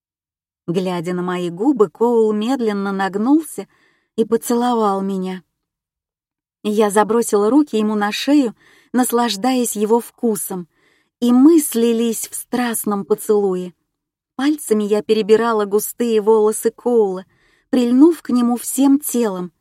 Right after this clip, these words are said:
Я уже давно не испытывала такого возбуждения от поцелуя.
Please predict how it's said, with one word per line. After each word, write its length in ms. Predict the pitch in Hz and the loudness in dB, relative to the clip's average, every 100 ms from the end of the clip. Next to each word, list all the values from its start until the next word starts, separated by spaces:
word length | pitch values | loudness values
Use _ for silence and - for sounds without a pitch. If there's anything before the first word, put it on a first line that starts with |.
| _ _ _ _ _ | _ _ _ _ _
Я 280 | 269 233 208 | 0 2 2
уже 180 | 208 220 | 2 2
давно 380 | 208 233 262 208 | 2 2 2 0
не 180 | 220 240 | -2 -4
испытывала 580 | - 254 240 208 190 | -4 -4 -2 -2 -2
такого 420 | 196 214 233 214 190 | -2 -2 2 2 2
возбуждения 880 | 202 185 208 190 214 277 240 190 | -2 2 0 0 2 2 2 -2
от 100 | 196 | -4
поцелуя. 640 | - 214 - 247 226 190 | -4 -4 -4 -2 0 -2